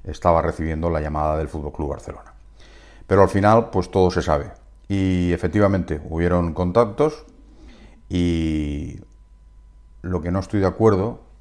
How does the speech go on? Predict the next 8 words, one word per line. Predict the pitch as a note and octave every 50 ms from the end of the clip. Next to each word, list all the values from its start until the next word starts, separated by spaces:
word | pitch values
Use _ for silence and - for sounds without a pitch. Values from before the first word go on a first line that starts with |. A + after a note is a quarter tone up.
| - -
porque | - E2 C#2+ - - - D#2+ D2+ D2 D2 C#2+ C#2 - - - - - - - - - -
se | - - F2
ha | D#2+
comentado | E2+ E2 D#2+ D#2 D2+ F2+ E2+ D#2+
en | D#2
algunos | D2+ D2+ E2+ E2+ E2 D#2+
medios | E2 E2 D#2+ D#2+ D2+ -
también | - D2+ D#2 F2 F2+ E2+ D#2 C#2 -